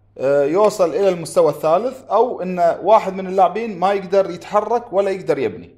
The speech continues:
في دوره. وبهذا يكون شرحت لكم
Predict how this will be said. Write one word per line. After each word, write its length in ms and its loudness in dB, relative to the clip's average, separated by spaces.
في 120 -10
دوره. 300 -8
وبهذا 720 0
يكون 220 -6
شرحت 280 0
لكم 280 -2